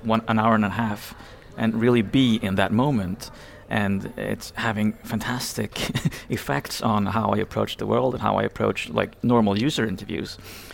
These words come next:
i-, in the sense that I'm no longer <laughs> being stressed about taking notes or, uh, thinking about how will I interpret this later, but I'm actually being in the moment, listening,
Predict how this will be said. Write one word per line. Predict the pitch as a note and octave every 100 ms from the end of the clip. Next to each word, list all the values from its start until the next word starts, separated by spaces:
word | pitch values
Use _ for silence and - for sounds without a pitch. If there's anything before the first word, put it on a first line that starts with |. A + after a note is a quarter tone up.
| - -
i-, | A2+
in | G#2 - G2+
the | G2
sense | A2 F#2+
that | F#2+
I'm | F#2+ F#2+ - - - - - -
no | A#2+ B2
longer | A#2+ G#2+ G#2+ G2 G2 - - - -
<laughs> | C3 - A#2 A2
being | B2
stressed | A2 A2 G#2+
about | A2 G2+ G2
taking | - G2+ G2
notes | G2+ F#2+ - - -
or, | F#2+ F2 - - - -
uh, | F#2+
thinking | B2+ G#2 A2
about | G2+ G#2 G2 G2
how | - A2
will | F#2+
I |
interpret | F#2 F#2 G#2 -
this | G2+ -
later, | G2+ F#2 F#2 F2+ - - -
but | G#2
I'm | G2+ -
actually | A#2 A2
being | G2+ C3 C3+ A#2+
in | G#2 F#2
the |
moment, | G2+ B2 A#2 G2
listening, | G#2+ A#2 - F#2 F2 G#2